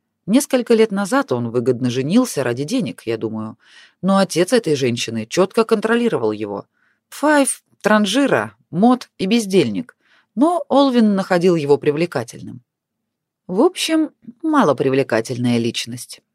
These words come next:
заключил Венс. «Охотник должен иметь крепкие нервы»,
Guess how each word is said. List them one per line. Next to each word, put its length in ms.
заключил 640
Венс. 380
«Охотник 680
должен 440
иметь 300
крепкие 540
нервы», 440